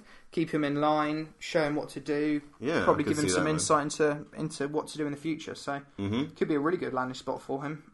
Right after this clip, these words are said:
Speaker 2: Yeah.
Speaker 1: And the other place, this is sort of semi-biased, is, is the Chargers. I'd quite like him to go there. <laughs>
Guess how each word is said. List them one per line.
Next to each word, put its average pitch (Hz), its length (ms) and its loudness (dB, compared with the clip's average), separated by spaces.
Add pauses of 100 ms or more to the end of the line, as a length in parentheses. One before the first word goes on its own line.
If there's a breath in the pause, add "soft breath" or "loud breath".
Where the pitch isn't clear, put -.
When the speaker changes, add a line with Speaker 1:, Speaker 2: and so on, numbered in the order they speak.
(140)
Speaker 2:
Yeah. 101 260 -2 (380 soft breath)
Speaker 1:
And 135 120 -2
the 156 40 2
other 139 140 -2
place, 135 340 0
this 143 180 -6
is 131 140 -8
sort - 360 -10
of - 60 -16
semi-biased, 135 680 0
is, 135 240 -6
is 135 240 -4
the 139 80 -8
Chargers. 147 580 -6
I'd 139 140 -8
quite 143 180 2
like 143 200 6
him 147 120 6
to 139 160 4
go 147 140 6
there. 165 720 4
<laughs> - 40 -20